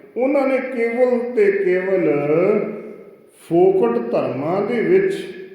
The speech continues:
ਅੰਨੇ ਹੋ ਕਰਕੇ, ਅਬੀਨਿਆ ਤੋਂ ਭਾਵ ਹੈ ਬੀਨ, ਬੀਨੇ ਤੋਂ ਭਾਵ ਹੈ ਨੇਤਰ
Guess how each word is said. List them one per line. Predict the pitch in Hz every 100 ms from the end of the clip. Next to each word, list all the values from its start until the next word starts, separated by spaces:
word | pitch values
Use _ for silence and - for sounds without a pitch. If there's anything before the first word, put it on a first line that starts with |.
| - -
ਅੰਨੇ | 226 262 254 220
ਹੋ | 156 151 170 190 185
ਕਰਕੇ, | 156 143 - 120 - - - - - _
ਅਬੀਨਿਆ | 156 160 170 185 196 202
ਤੋਂ | 202
ਭਾਵ | 202 180 139 151
ਹੈ | 170 170
ਬੀਨ, | - 131 151 180 196 208 - - 127 135
ਬੀਨੇ | 147 151 185 202
ਤੋਂ | 208
ਭਾਵ | 202 180 139 143 151
ਹੈ | 175 170
ਨੇਤਰ | 143 131 135 117